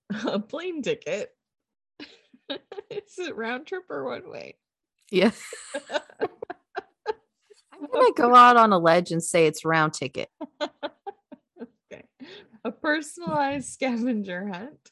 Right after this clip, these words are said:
Speaker 1: <laughs> Nope. 'Cause
Speaker 2: Nope.
Speaker 1: I'm not
Speaker 2: Nope.
Speaker 1: fourteen.
Speaker 2: Nope. <laughs>
Speaker 1: A signed copy of your favorite book,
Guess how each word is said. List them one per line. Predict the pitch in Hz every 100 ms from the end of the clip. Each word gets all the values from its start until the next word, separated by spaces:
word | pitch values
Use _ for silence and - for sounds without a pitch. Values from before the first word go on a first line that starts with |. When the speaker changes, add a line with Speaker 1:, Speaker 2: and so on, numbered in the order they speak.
| -
Speaker 1:
<laughs> | - _ _ _ _ _ _ _ _ _
Nope. | 127 110 - _ _ _ -
'Cause | 269
Speaker 2:
Nope. | - 214 339
Speaker 1:
I'm | -
not | 330 -
Speaker 2:
Nope. | 208 - 403 -
Speaker 1:
fourteen. | 233 180 190 233 _ -
Speaker 2:
Nope. | 294 392 262 - -
<laughs> | - -
Speaker 1:
A | 311
signed | - - 311 320 370 370 -
copy | 330 269 240 330 285
of | 262
your | 220 233
favorite | 214 220 247 320 381
book, | - 165 254